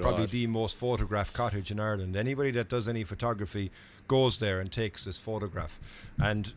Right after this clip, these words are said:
Speaker 1: you know, the amount of people I've heard over the years kind of going, "Yeah, you know what? I'm in the Dr-," it's called Drumluska,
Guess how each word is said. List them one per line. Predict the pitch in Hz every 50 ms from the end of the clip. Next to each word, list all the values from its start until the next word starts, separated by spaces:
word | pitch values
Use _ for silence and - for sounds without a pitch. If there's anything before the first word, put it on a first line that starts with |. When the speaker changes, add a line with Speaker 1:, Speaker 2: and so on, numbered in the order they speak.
| -
Speaker 1:
you | - 113
know, | 107 110
the | 113
amount | 120 135 131 -
of | -
people | - 131 127 120 - 110
I've | 110 101
heard | 90 110 107 104 107
over | 107 101 98
the | 101 107
years | 110 110 110 104 -
kind | - 104 101
of | 101 92
going, | 101 101 101 107
"Yeah, | 113 131 147 151 156 151
you | 143 139
know | 139 139 139
what? | 135 131 131 127
I'm | 127 123 123
in | 120
the | 120 117
Dr-," | 101 123 127 147
it's | 127 -
called | - 151 143 127 107
Drumluska, | 92 117 110 110 117 123 117 - - 117 98 90